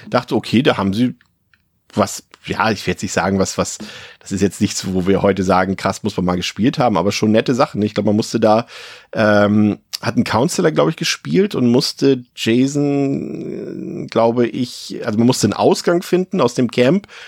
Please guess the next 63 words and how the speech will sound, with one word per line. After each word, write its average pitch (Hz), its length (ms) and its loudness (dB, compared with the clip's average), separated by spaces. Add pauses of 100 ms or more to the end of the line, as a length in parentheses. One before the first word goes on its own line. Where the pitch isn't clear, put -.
(140)
und 127 200 2
versuchen, 123 380 -2
irgendwie 117 260 2
Jason 107 800 2
auszuweichen 90 640 0
oder 87 140 -2
sowas. 82 340 -2
Und 90 100 -2
irgendwie, 95 200 -2
wenn 92 140 -2
einen 95 160 -2
dreimal, 92 500 2 (180)
äh, - 160 -8
getroffen 95 440 -2
hat, 87 80 -2
dann 85 120 0
war 85 60 2
man 87 140 0
irgendwie 82 180 -4
tot 90 240 -2
oder 87 140 -4
so 85 80 -8
weiter. 87 240 2 (260)
Man 95 100 2
musste 98 220 0
irgendwie 90 180 0
verhindern, 92 640 2 (140)
auch - 140 -2
dass - 160 -4
er 95 80 0
die 90 160 -2
anderen 95 340 0
Counselor 95 480 0
irgendwie 92 220 -4
tötet 101 340 0 (260)
und 98 100 -4
so 90 60 -4
weiter. 107 240 4
Und 120 80 2
das, 110 140 -2
ich 117 80 -6
finde 156 200 2
es 214 80 -2
eigentlich 214 180 2
schon 202 120 0
ganz 196 200 -2
nett, - 160 -10
dass 90 80 -2
es 87 100 -6
sowas - 300 -4
gab. 90 140 0
Ich 95 40 -4
weiß 104 100 0
nicht, 107 100 0
hast 110 120 -2
du - 40 -8
es - 40 -6
mal 123 120 2
irgendwie 113 160 0
ein 110 40 -2
bisschen 117 200 -2
genauer 110 340 4
gesehen? 180 360 -2